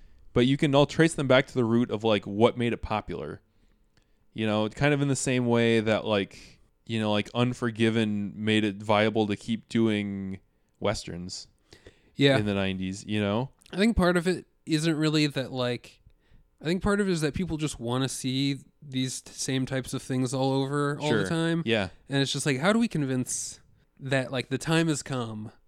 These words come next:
Speaker 2: to make another one? <laughs>
Speaker 1: Yeah,
Speaker 2: You know?
Speaker 1: totally.
Speaker 2: 'Cause I
Speaker 1: Yep.
Speaker 2: think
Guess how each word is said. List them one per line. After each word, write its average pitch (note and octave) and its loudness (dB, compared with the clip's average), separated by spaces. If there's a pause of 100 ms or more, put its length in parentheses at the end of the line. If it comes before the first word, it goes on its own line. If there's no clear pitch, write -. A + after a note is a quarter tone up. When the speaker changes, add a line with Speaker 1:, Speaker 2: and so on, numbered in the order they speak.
Speaker 2:
to C3 -6
make C3+ 0
another A#2 -4
one? A2 -10
<laughs> - -18
Speaker 1:
Yeah, A#2 4
Speaker 2:
You A2+ 10 (240)
know? D3+ 4
Speaker 1:
totally. G#2+ 6
Speaker 2:
'Cause D#3 4
I D#3 4
Speaker 1:
Yep. A2+ 8
Speaker 2:
think - 2